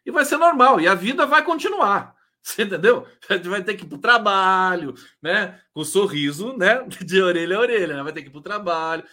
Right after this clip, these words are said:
vai ter que fazer coisa, né? Trocar a fralda da criança, tudo isso, né? Vai ter que fazer o almoço, lavar roupa, né? Mas com a diferença que o Bolsonaro vai tá preso, e vai ser uma coisa boa pra gente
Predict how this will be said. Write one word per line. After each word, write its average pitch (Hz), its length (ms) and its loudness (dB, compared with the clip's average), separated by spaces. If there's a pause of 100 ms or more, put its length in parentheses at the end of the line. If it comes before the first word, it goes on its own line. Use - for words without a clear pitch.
(200)
vai 165 140 -6
ter 165 200 -10
que 147 140 -14
fazer 147 300 -10
coisa, 170 540 -4
né? 160 300 -6 (140)
Trocar 139 340 -10
a 143 40 -10
fralda 131 340 -8
da 123 100 -10
criança, 160 920 -8 (320)
tudo 330 220 -6
isso, 262 480 -10 (180)
né? 208 140 -10
Vai 151 240 -12
ter 151 140 -12
que 147 80 -20
fazer 139 160 -14
o 160 80 -6
almoço, 165 840 -6 (220)
lavar 147 340 -2
roupa, 170 720 0
né? 170 260 -6 (340)
Mas 262 100 -12
com 254 80 -2
a 254 40 0
diferença 226 480 -10
que 240 80 -16
o - 20 -12
Bolsonaro 233 540 -8
vai 220 100 -8
tá 233 140 -10
preso, 202 400 -6 (100)
e 226 160 -20
vai 220 160 -12
ser 202 140 -16
uma 190 200 -10
coisa 185 300 -4
boa 170 460 -6 (600)
pra 147 200 -8
gente 143 680 -12